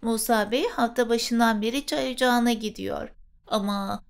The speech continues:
halinden pek memnun sayılmaz. Daha ilk günden dert yanmalar başladı. "Of, ayaklarım şişti, bacaklarım ağrıyor." "Ee,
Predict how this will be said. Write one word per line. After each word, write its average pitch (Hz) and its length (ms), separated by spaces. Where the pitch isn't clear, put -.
halinden 233 680
pek - 240
memnun 240 380
sayılmaz. 233 920
Daha 226 220
ilk - 320
günden 202 420
dert 254 280
yanmalar 226 680
başladı. 226 680
"Of, 233 420
ayaklarım 254 640
şişti, - 600
bacaklarım 262 720
ağrıyor." 202 600
"Ee, 294 340